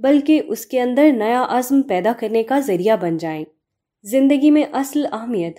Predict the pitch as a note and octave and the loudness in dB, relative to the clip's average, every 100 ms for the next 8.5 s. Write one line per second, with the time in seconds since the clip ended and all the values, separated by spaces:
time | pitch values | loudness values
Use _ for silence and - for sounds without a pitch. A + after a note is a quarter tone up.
0 | _ B3+ B3+ C4 C4 B3+ B3 C#4+ C4+ C#4+ | _ -4 -2 0 -2 -4 -4 0 2 4
1 | F3 F3 F#3+ G3+ - A#3+ F3 E3 F#3 F#3+ | 2 -2 -6 -6 -10 -8 -8 -8 -8 -8
2 | D#3 _ _ _ _ _ F3 F3 F3 E3+ | -10 _ _ _ _ _ -8 -2 0 0
3 | E3 G3 C4+ A#3 - C#4 C#4 F#3+ F3 A#3+ | -2 -4 -4 -6 -4 -4 -2 -6 -6 -4
4 | C#4 C4 C4 C4 D#4 C#4+ A#3 A3+ G3+ A3 | -2 -2 -2 -4 -6 -6 -6 -4 -6 -4
5 | A#3+ A#3 B3 C4+ G3 F3 F3 A3 G#3+ C4 | -2 -2 -2 -2 -2 -4 -4 -6 -4 -2
6 | G3 D#3+ D#3+ _ _ _ - C#4 C4+ C#4+ | -2 -4 -6 _ _ _ -6 -4 0 -2
7 | C#4 D4 C#4 C#4+ D4 D4 G3 A3 A3+ F#3 | 0 -2 0 0 0 -2 -4 -4 -4 -6
8 | - A3 A3+ D#3+ - | -6 -6 -4 -6 -10